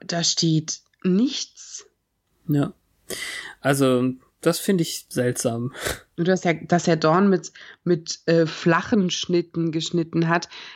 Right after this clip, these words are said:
Speaker 1: Ja, wenn die so shallow gewesen wären, hätte sie halt nicht sofort auf ihre Füße geblutet, trotz des
Speaker 2: Doch,
Speaker 1: dicken
Speaker 2: doch.
Speaker 1: Stoffs.
Speaker 2: Nein, nein. Also, das hat er ja extra gesagt, äh, dass er das macht.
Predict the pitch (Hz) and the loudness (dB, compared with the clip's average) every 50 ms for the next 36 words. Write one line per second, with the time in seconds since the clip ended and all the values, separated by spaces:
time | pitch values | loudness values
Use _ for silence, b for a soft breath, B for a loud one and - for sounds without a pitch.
0 | B B 160 165 165 151 147 180 185 175 170 185 165 185 208 214 208 - - - | B B 0 2 2 2 2 0 0 0 0 -2 0 0 2 2 0 0 -2 -6
1 | - - 196 226 214 170 165 170 156 165 165 156 175 175 170 175 170 160 170 170 | -4 -2 0 0 2 0 0 0 -2 -4 -4 -2 -2 -2 0 -2 0 0 0 0
2 | 170 170 170 180 - 208 190 175 185 185 175 175 175 160 180 190 - - 170 160 | 0 0 -2 -2 -2 -4 -2 0 0 2 2 2 2 2 0 0 0 0 -2 -2
3 | - 160 165 - - 185 - 175 165 170 156 - - 196 208 - 202 170 156 147 | 0 -2 0 0 -2 -4 -4 -4 -4 -4 -6 -6 -6 -4 -2 0 0 0 0 0
4 | - 160 165 170 160 - 156 - - - 175 175 - - 175 143 160 165 180 147 | 0 2 2 2 0 -2 -8 -4 0 -2 -2 -2 0 -2 2 2 4 4 4 4
5 | 135 165 151 - - - 170 165 160 - - - - - - - - 135 135 143 | 4 4 2 2 0 0 -2 -2 0 -2 -2 -2 -2 -6 -8 -4 0 2 2 2
6 | 143 131 123 123 123 135 135 _ _ b b b b b b b b - - - | 2 2 2 0 -2 -4 -6 _ _ b b b b b b b b -14 -6 0
7 | - 143 139 147 139 143 - - - 139 - - - 147 143 147 - 147 143 139 | 0 2 2 2 0 -2 -4 -2 0 0 0 0 0 0 0 2 2 4 4 4
8 | 135 - 139 139 - - - - 135 135 131 127 127 131 123 120 117 - - - | 4 2 2 0 0 -2 0 2 2 2 2 2 2 2 2 2 0 -4 -8 -16
9 | - _ _ - - 127 127 123 123 123 127 123 - 123 127 123 123 123 - - | -18 _ _ -6 -2 -2 0 0 0 0 -2 -2 0 0 0 0 0 -2 -4 -2
10 | 131 120 120 - - - | -4 -4 -4 -6 -10 -20